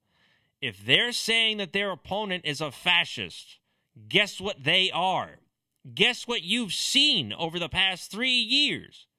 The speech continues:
You've seen massive amounts of fascism, mandates,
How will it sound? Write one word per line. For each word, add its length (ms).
You've 180
seen 340
massive 440
amounts 420
of 140
fascism, 760
mandates, 880